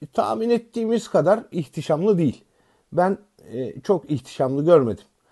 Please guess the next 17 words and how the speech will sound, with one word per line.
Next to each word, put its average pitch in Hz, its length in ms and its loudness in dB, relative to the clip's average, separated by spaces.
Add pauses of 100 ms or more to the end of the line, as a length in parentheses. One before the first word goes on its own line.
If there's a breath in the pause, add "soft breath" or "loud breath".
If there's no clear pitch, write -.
(220 soft breath)
Abartıldığı 165 680 6
kadar 185 280 6
yok. 160 340 4 (320 soft breath)
Neredeyse, 202 960 4
e, 139 220 -4
"Benim 190 480 2
evim 233 420 2 (180)
daha 226 440 8
şaşalı." 131 540 0
diyecektim. 120 500 -2 (460)
E, 98 140 -8 (100)
o - 180 -4
kadarını 160 460 0
diyemedim 147 400 4
tabii. 85 280 -10 (640 soft breath)
Aşk 170 280 6
derken 254 400 10